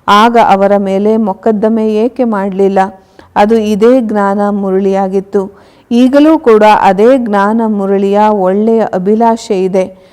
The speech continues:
ಜಡ್ಜ್ ಸಾಹೇಬ್, ಕೆ-, ಕೆಲವು ಪುರುಷರು ಸನ್ಯಾಸವನ್ನ ತೆಗೆದುಕೊಂಡು ಮನೆ ಮಠವನ್ನ ಬಿಟ್ಟು ಹೋಗ್ತಾರೆ.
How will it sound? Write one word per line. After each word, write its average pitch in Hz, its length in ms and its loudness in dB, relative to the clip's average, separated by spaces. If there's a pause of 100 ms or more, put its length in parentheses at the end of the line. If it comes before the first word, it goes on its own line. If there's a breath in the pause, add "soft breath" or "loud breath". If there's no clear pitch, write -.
(240 loud breath)
ಜಡ್ಜ್ 226 360 2
ಸಾಹೇಬ್, 220 680 0
ಕೆ-, - 520 -6 (580 soft breath)
ಕೆಲವು 285 420 4
ಪುರುಷರು 233 680 0
ಸನ್ಯಾಸವನ್ನ 226 1000 -2
ತೆಗೆದುಕೊಂಡು 202 760 -4
ಮನೆ 208 400 -2
ಮಠವನ್ನ 208 640 -2
ಬಿಟ್ಟು 196 380 -6
ಹೋಗ್ತಾರೆ. 185 580 -2